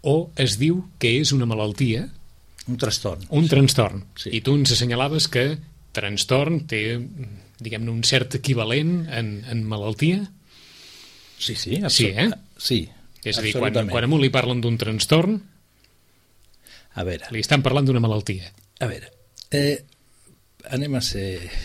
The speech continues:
Speaker 2: anem a ser científics.
Speaker 1: Vinga.
Speaker 2: De ser no és res. Mm? És una conceptualització respecte a la, a determinats símptomes o a determinades manifestacions que,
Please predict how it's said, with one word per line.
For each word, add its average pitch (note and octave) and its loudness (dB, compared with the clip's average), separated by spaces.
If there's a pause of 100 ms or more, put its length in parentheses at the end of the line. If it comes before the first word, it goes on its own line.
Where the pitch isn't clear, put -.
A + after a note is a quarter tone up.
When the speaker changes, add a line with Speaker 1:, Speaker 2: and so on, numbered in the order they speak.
(320)
Speaker 2:
anem A2 -4
a G2+ -6
ser - -8
científics. - -10 (160)
Speaker 1:
Vinga. G2+ -4 (840)
Speaker 2:
De C3+ 2
ser G3+ 8
no C3 0
és A#2 -2
res. F2+ -10 (1120)
Mm? A#2 -4 (240)
És C#3+ -2
una F3 -4 (640)
conceptualització G#2+ -2 (1000)
respecte D#3 -2 (320)
a B2+ -6
la, A#2+ -4
a B2 -2
determinats A#2+ 0
símptomes - -10 (140)
o A#2 -4
a A#2+ 0
determinades B2+ -4
manifestacions C3+ -6 (1160)
que, F3 2